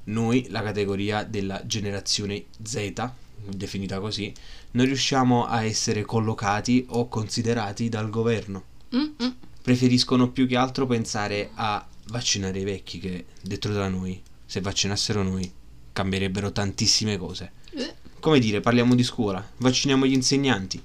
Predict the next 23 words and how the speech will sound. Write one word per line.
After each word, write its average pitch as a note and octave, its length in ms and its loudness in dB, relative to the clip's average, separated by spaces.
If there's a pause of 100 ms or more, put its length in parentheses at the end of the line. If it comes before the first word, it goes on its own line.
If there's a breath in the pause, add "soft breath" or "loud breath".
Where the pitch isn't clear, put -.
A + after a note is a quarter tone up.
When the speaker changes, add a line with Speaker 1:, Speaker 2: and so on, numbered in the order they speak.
(120)
Speaker 1:
e A2 160 -2
i G2+ 60 0
ragazzi. G#2+ 680 0 (440 soft breath)
Adesso C3 340 4
i D3 40 4
ragazzi B2 360 2
vanno A#2+ 200 4
a - 20 0
scuola A#2+ 400 0
convinti C3 720 4
e B2+ 80 6
sicuri A#2 420 6
del A#2 160 6
fatto G#2+ 320 -2
che G2+ 80 -2
i G#2 60 2
loro A#2+ 360 2
beneamati A2+ 640 2
professori A#2 500 2
non A2 140 2
prenderanno A2+ 480 2
il G#2+ 100 -2
covid. F#2+ 480 -6